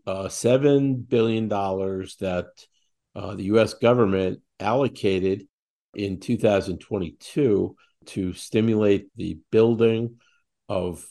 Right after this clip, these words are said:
hydrogen production hubs, they were assigned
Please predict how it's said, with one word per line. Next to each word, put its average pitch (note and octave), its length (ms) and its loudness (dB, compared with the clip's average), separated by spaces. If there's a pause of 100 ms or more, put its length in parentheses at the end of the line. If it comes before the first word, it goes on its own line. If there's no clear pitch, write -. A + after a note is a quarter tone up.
(260)
hydrogen A2 1120 -2
production G2 800 -2
hubs, F2 600 -6 (320)
they B2+ 180 4
were C3+ 220 4
assigned B2+ 720 -4